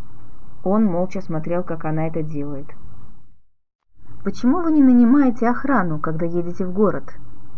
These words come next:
задала вопрос Мана горшечнику.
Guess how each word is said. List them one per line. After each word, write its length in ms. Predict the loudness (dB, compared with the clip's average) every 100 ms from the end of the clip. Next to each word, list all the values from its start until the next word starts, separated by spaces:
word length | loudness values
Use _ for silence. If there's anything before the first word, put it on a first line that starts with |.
| -2 -2 -2
задала 420 | -2 0 2 2
вопрос 440 | 2 0 0 -2 0
Мана 400 | 2 2 2 0
горшечнику. 880 | -2 -2 -2 -2 -2 -2 -2 -2 -2